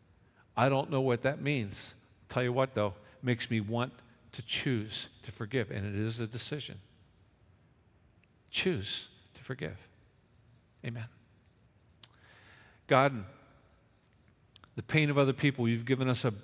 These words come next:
a brain that remembers everything. And it has too much memory in it for us to be able to delete, you know, all these memories of hurts that we've experienced and things that people have done, especially the really bad things that have happened.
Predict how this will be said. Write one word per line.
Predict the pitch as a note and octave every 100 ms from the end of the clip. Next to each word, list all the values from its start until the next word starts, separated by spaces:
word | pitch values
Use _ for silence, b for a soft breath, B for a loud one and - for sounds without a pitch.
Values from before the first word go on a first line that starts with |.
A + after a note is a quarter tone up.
| - B B
a | C3+
brain | A2+ C#3 C3+ C#3
that | C3 D3+
remembers | B2+ C3 B2+ B2 A#2 -
everything. | B2 A#2 A#2 G#2+ G#2+ - - - - b b b b
And | B2+
it | A#2+
has | C3+ A#2+
too | - E3
much | D3 C#3
memory | C#3 C#3 B2 A#2
in | A#2+
it |
for | C#3 B2
us | A2+
to | B2
be | A#2
able | B2 A#2
to | A2+
delete, | A2+ G#2+ G#2+ C3 C#3 - - B B
you | A#2+
know, | A2 G#2+ - B
all | A#2+ B2
these | C3 A2+
memories | C3+ B2+ A#2 A2+
of | A#2 G#2+ - B
hurts | - C3+ -
that | C3
we've | B2+ B2
experienced | A#2+ - - B2 A2+ -
and | G#2+
things | C3 B2+
that | A#2+ -
people | C3 B2+ A#2+
have |
done, | A#2+ B2
especially | A2+ - C3+ A#2+ -
the | A#2+ A#2+
really | A#2+ C3 B2+
bad | G#2+ - - A#2 B2 A2+
things | A#2+ A#2 A2
that | A#2+
have | A#2+
happened. | - G#2+ - E2+